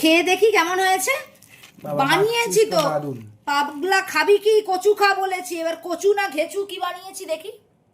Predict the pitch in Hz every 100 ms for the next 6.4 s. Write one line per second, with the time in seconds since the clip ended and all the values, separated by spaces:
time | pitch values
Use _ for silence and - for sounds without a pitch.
0 | 240 247 233 - 285 285 294 277 285 240
1 | 240 254 262 220 185 190 _ _ _ _
2 | _ _ _ _ _ _ _ _ _ _
3 | _ _ _ _ _ _ _ _ _ _
4 | _ _ _ _ _ _ _ _ _ _
5 | _ _ _ _ _ - _ _ _ -
6 | 240 226 392 -